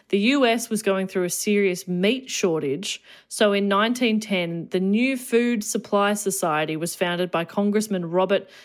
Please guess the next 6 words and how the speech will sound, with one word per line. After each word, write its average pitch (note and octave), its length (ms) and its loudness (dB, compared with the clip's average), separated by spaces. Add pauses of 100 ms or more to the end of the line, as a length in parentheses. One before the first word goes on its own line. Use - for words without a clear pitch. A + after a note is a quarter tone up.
(160)
uh, E3 240 -2
Broussard E3+ 800 0 (260)
to - 140 0
import A#3 500 2 (300)
African G#3+ 480 0
wildlife F#3 760 2